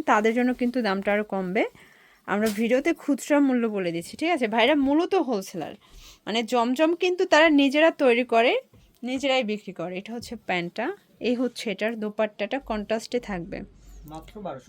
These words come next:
Speaker 1: বারোশো পঞ্চাশ টাকা। এইটা দেখেন শর্টস, এটাও সুন্দর একটা কালার প্রিন্ট, এটাও কিন্তু নিমকি ডিজাইন করা, হাতায় নিমকি ডিজাইন করা, ডিজিটাল প্রিন্ট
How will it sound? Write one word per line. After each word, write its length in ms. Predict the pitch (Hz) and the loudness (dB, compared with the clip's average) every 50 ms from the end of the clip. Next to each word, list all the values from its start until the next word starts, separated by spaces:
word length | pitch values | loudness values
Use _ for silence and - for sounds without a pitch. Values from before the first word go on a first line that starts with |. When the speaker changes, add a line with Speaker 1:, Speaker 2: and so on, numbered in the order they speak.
| 208 202 | 0 4
Speaker 1:
বারোশো 320 | 202 196 202 220 - - 240 233 - | 4 4 4 4 0 -2 -4 -2 -2
পঞ্চাশ 320 | 233 220 226 220 220 214 - - 190 | -2 -2 -2 -2 -4 -6 -6 -6 -8
টাকা। 220 | 170 170 - 175 - 190 _ - - _ _ - _ _ _ _ _ _ _ _ - - - - - _ _ _ _ _ - - - _ _ - 214 | -8 -8 -10 -12 -14 -14 _ -20 -20 _ _ -20 _ _ _ _ _ _ _ _ -18 -18 -18 -18 -20 _ _ _ _ _ -20 -20 -20 _ _ -4 -4
এইটা 180 | 233 226 233 220 190 | -2 -2 -2 0 0
দেখেন 240 | 170 180 - 185 185 180 - | -2 -2 -4 -8 -10 -6 -4
শর্টস, 260 | 208 202 247 285 - - - - 220 | -4 -2 -2 -4 -6 -12 -8 -6 -4
এটাও 220 | 233 - 285 294 330 320 - - | 0 2 4 4 2 2 -2 -4
সুন্দর 360 | - 285 285 285 294 302 294 262 214 | -2 0 2 2 2 2 2 0 0
একটা 140 | 214 - 220 - | -2 -4 -8 -6
কালার 220 | - 185 190 190 185 - | -6 -6 -6 -6 -8 -8
প্রিন্ট, 180 | - 233 302 349 311 294 | -8 -6 -6 -6 -6 -4
এটাও 160 | 277 277 285 285 | -4 -4 -2 -2
কিন্তু 140 | 302 302 311 277 262 | -2 -2 0 0 0
নিমকি 260 | 262 262 262 - 302 254 226 | -2 -2 -2 -4 -4 -4 -2
ডিজাইন 240 | 214 214 214 214 214 208 | -2 -2 -2 -4 -4 -4
করা, 140 | 208 202 208 220 220 | -4 -4 -4 -4 -6
হাতায় 260 | 220 208 - 233 240 240 | -6 -4 -4 -4 -2 -2
নিমকি 220 | 233 233 226 226 214 226 | -4 -4 -4 -4 -4 -4
ডিজাইন 200 | 226 226 226 233 226 | -4 -4 -4 -4 -4
করা, 120 | - 226 247 294 277 | -2 -2 -2 -2 -2
ডিজিটাল 260 | 226 214 - 240 233 233 _ | -4 -4 -2 -4 -4 -4 _
প্রিন্ট 220 | - 262 262 247 | -4 -4 -4 -4